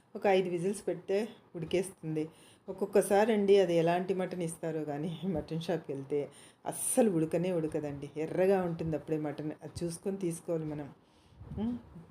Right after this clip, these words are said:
ఇంట్లో పెద్దవాళ్ళు ఉంటే, అనుభవం ఉన్న వాళ్ళు ఉంటే చూసి తెస్తారండి. ఒక్కొక్కసారి మనం కూడా మోసపోతూ ఉంటాం మటన్ షాప్కి వెళ్ళి. ఉమ్, చూసారా, అయిపోయింది కదా. ఫైవ్ విజిల్స్ పెట్టాను.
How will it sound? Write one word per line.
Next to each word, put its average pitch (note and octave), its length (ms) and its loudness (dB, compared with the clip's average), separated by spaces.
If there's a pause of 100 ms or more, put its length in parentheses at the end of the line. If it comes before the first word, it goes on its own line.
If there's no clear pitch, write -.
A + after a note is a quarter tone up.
ఇంట్లో E3 280 0
పెద్దవాళ్ళు F3+ 480 2
ఉంటే, F3+ 180 -2
అనుభవం E3+ 420 2
ఉన్న E3+ 140 -2
వాళ్ళు E3 240 0
ఉంటే E3 280 -2 (500)
చూసి G3 240 -4
తెస్తారండి. E3 760 2 (160)
ఒక్కొక్కసారి E3+ 800 0 (400)
మనం F3+ 220 -4
కూడా G3+ 180 4
మోసపోతూ F3+ 640 0
ఉంటాం D#3+ 300 0
మటన్ D#3+ 240 -2
షాప్కి D#3+ 360 -6
వెళ్ళి. D3+ 200 -2 (180)
ఉమ్, G#3+ 160 -6 (1300)
చూసారా, D#3 380 -2 (1300)
అయిపోయింది E3 380 -2
కదా. B3 240 2 (200)
ఫైవ్ E3 220 0
విజిల్స్ D#3+ 420 -4
పెట్టాను. E3 420 -2